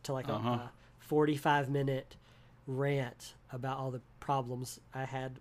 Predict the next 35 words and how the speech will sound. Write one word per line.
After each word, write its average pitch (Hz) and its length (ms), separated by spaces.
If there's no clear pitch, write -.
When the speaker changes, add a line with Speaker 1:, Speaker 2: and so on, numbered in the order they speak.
Speaker 1:
with 127 220
that 117 220
sunken 131 360
treasure, 120 500
but 123 220
Speaker 2:
But 185 160
you've 196 200
beat 214 180
it 240 140
since 196 260
then 147 280
and 127 80
never 139 200
had 135 180
that - 120
problem, 104 420
right? 113 340
Speaker 1:
Yes, 156 720
uh, 151 200
correct. 156 600
But 180 340
actually, 240 560
Speaker 2:
So, 131 280
Speaker 1:
well, 214 100
Speaker 2:
I 240 140
don't 302 180
know 302 60
Speaker 1:
actually, 262 200
Speaker 2:
what 139 140
it - 40
was. - 180
Speaker 1:
that 233 140
was 214 100
Switch, - 460
though. 127 300